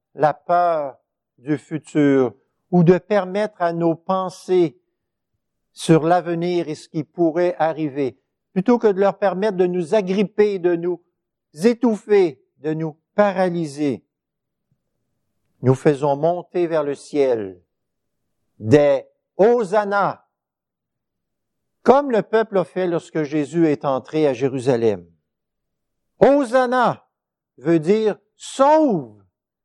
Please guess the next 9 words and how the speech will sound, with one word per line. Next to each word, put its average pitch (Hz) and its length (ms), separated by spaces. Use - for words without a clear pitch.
Seigneur, 247 920
nous 160 100
t'en 165 240
prions. 156 560
Hosanna 175 800
est 147 240
une 151 160
prière 160 600
qui 139 240